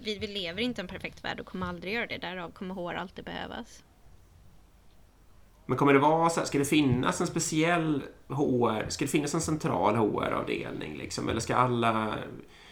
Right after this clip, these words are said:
Speaker 2: medarbetare själva sköta sin egen H R? Eller ska det finnas massa chefer som sköter sin egen H R? Eller vad är det, liksom, vars, hur kommer det se ut?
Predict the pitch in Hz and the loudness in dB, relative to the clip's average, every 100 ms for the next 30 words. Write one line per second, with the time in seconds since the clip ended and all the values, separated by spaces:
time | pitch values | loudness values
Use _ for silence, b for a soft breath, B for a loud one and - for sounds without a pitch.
0 | B B B B - - 135 120 104 104 | B B B B -16 0 4 6 6 6
1 | 107 - 110 - 143 123 98 101 147 143 | 6 4 0 0 0 2 0 0 2 2
2 | 135 131 120 - - - - - - - | 2 0 -4 -12 -20 -20 -20 -14 -14 -12
3 | - - - - - 131 - 131 135 107 | -14 -16 -20 -18 -6 -6 -2 2 4 4
4 | 113 143 117 92 104 107 120 110 110 104 | 4 4 2 2 2 0 2 2 0 0
5 | 107 113 127 117 98 95 127 127 123 107 | -4 -2 0 2 0 -2 -2 -2 -2 -2
6 | - 110 110 104 101 107 113 113 92 95 | -4 -2 0 0 -2 -2 -2 -2 -2 -2
7 | 104 110 107 107 - 104 113 - - - | -4 -2 -2 -4 -6 -8 -10 -16 -20 -10
8 | - 123 - - b b b b b b | -6 -6 -8 -12 b b b b b b
9 | b - - - 127 135 127 139 143 - | b -20 -20 -8 -2 0 2 0 -2 -8
10 | B | B